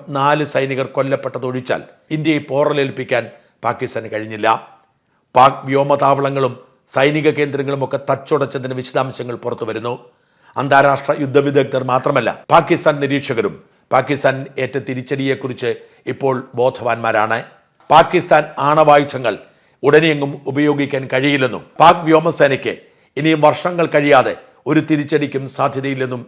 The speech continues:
വ്യക്തമായിരിക്കുന്നു. ഇന്ത്യ ഇപ്പോൾ വിചാരിച്ചാൽ പാക് അധിനിവേശ കശ്മീർ തിരിച്ചുപിടിക്കാൻ കഴിയുന്ന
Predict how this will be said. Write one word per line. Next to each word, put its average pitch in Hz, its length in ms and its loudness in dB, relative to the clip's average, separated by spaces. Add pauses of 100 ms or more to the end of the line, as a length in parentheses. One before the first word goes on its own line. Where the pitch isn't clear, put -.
(140)
വ്യക്തമായിരിക്കുന്നു. 113 720 -6 (480)
ഇന്ത്യ 165 200 2
ഇപ്പോൾ 160 260 2
വിചാരിച്ചാൽ 143 340 0
പാക് 147 380 2
അധിനിവേശ 139 500 -4
കശ്മീർ 123 360 -4 (460)
തിരിച്ചുപിടിക്കാൻ 143 640 -2
കഴിയുന്ന 127 440 -4